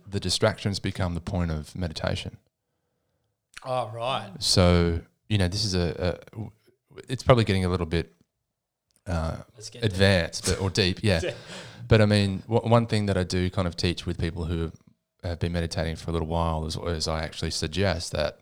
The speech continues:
Speaker 1: try meditating in a busy environment, you know, and, um, what you think are distractions, that things that pop in while you're meditating,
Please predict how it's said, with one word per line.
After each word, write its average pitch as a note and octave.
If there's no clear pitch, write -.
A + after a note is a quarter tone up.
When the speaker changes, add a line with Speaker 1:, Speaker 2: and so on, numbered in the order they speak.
Speaker 1:
try E2+
meditating E2
in F2+
a D#2+
busy D#2+
environment, E2
you E2+
know, D#2
and, E2+
um, D#2
what G2
you G2
think G2
are F#2+
distractions, E2
that -
things E2+
that -
pop -
in E2
while D#2
you're D2+
meditating, F#2+